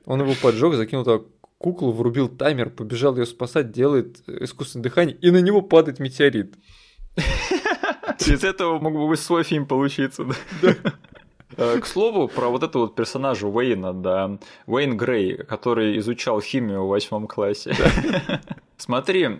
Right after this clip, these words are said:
Speaker 2: э, во-первых, они крадут пожарную машину в конце, да, потому что он же не становится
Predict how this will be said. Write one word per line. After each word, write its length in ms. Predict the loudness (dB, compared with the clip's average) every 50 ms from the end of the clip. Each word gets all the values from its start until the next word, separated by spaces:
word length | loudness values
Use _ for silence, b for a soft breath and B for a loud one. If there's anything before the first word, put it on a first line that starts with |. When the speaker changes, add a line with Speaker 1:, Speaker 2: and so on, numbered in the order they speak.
| -12 -8
Speaker 2:
э, 320 | -6 -4 -2 -2 -2 -2
во-первых, 560 | -2 -4 -4 -2 -2 -2 0 0 -2 -2 -4
они 160 | -6 -4 -4 -4
крадут 400 | -4 -4 -4 -2 -2 -2 -2 -2
пожарную 480 | -4 -4 -2 -2 -2 -2 -2 -4 -4 -2
машину 380 | -2 -4 -4 -4 -8 -8 -10 -10
в 80 | -12
конце, 360 | -10 -10 -8 -8 -8 -10 -10 -6
да, 160 | -2 -2 -2
потому 380 | -2 -4 -6 -6 -6 -6 -6
что 160 | -10 -10 -8 -4
он 180 | -2 -2 -2
же 140 | 0 -2 -2
не 100 | -2 -4
становится 1000 | -6 -4 -6 -4 -2 0 0 -2 -2 -4 -6 -2 0 0 2 2 0 0 -2 -4